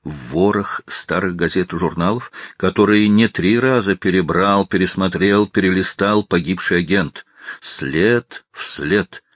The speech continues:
лист в лист. Где-то там, среди замусоленных страниц газетной бумаги, скрывается ответ на мучающий меня вопрос.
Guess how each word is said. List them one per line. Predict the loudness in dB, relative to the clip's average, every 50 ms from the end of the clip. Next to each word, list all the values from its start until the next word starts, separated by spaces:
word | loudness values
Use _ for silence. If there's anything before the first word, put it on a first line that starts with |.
| _ _ _ -12
лист | -8 -6 -4 -4 -4 -6 -8 -10 -12 -16 -14
в | -12 -10 -8
лист. | -8 -8 -8 -8 -10 -12 -16 -20 -20 _ _ _ _ _ _ _ _ _
Где-то | -6 -6 -4 -4 -4 -4 -4 -6
там, | -6 -6 -6 -6
среди | -6 -8 -10 -8 -6 -4 -2 -2 -2 -4 -8 -14 -14 -12
замусоленных | -6 -4 -2 0 0 0 0 -2 -2 0 0 -2 -4 -4 -6
страниц | -8 -6 -4 -4 -2 -2 -2 -4 -4 -8 -8
газетной | -8 -6 -4 -4 -4 -4 -4 -8 -8
бумаги, | -8 -6 -4 -4 -4 -4 -4 -4
скрывается | -8 -8 -8 -8 -6 -4 -2 -2 -2 -2 -4 -6 -8 -8 -8
ответ | -8 -4 -2 0 0 0 -2 -8 -18 -18 -20 -20 _ -6
на | -4 -2 -2
мучающий | 0 0 -2 -2 -2 -4 -6 -8 -8 -8 -6 -8 -6 -4 -4
меня | -4 -4 -4 -4 -6 -6
вопрос. | -6 -8 -8 -8 -8 -8 -10 -12 -14 -16 -20